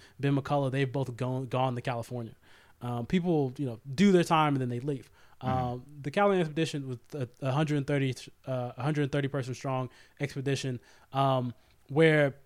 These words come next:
Speaker 1: they went to, they were trying to either fight Indians or capture slaves. Probably capture, uh, f-, probably capture slaves that had, that in Texas, uh, people, uh, s-,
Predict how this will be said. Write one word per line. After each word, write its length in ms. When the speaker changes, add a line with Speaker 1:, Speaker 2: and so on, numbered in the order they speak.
Speaker 1:
they 300
went 480
to, 240
they 180
were 100
trying 400
to 160
either 540
fight 300
Indians 480
or 200
capture 360
slaves. 340
Probably 340
capture, 460
uh, 420
f-, 260
probably 240
capture 260
slaves 480
that 340
had, 720
that 160
in 140
Texas, 520
uh, 380
people, 580
uh, 320
s-, 160